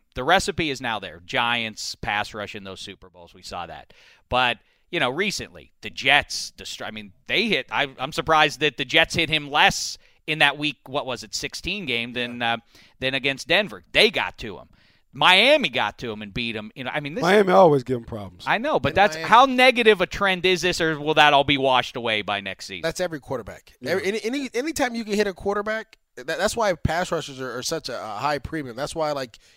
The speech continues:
Speaker 2: you see Bud Dupree, you see all these guys get drafted
Speaker 3: High.
Speaker 2: high in the first round because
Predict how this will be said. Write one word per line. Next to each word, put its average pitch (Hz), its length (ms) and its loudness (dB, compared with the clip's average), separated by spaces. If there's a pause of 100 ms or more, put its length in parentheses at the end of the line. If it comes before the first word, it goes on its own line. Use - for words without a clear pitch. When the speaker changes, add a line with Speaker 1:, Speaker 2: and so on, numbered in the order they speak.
Speaker 2:
you 131 100 -10
see 143 220 -4
Bud 123 400 -4
Dupree, 123 500 -8
you 120 180 -10
see 139 160 -6
all 127 140 -4
these 123 180 -10
guys 120 300 -8
get 113 140 -14
drafted 123 460 -8 (400)
Speaker 3:
High. - 140 -10
Speaker 2:
high 131 260 0
in 123 100 -6
the 120 60 -8
first 135 280 -6
round 156 240 -6
because 127 440 -8